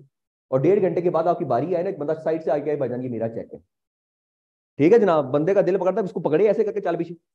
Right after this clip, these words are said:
मैं डेढ़ घंटे से पागल हूँ यहाँ पे लाइन में लगा हूँ। लेकिन मसला पता क्या है,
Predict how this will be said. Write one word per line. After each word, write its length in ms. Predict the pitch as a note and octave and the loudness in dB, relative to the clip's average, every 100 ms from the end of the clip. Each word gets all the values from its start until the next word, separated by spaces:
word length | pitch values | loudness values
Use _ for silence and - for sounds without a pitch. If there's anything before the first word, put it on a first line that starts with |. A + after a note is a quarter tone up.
| _ _ _ _ _ - | _ _ _ _ _ -6
मैं 140 | B2+ C#3 | -2 2
डेढ़ 160 | G#3 | 2
घंटे 200 | F#3+ D#3+ | 2 0
से 80 | E3 | -4
पागल 180 | D3+ G3 | -4 -4
हूँ 80 | C4 | -4
यहाँ 100 | B3+ | -4
पे 60 | |
लाइन 120 | B3+ | -4
में 100 | A#3 | -6
लगा 100 | G#3 | -6
हूँ। 180 | F#3+ F3 _ _ _ _ _ _ _ _ - | -10 -14 _ _ _ _ _ _ _ _ -2
लेकिन 260 | B2+ D#3 | -2 0
मसला 220 | C#3 D#3+ | -4 -2
पता 180 | F3+ F#3 | -4 -4
क्या 160 | A#3 B2+ | -6 -6
है, 120 | D#2+ | -8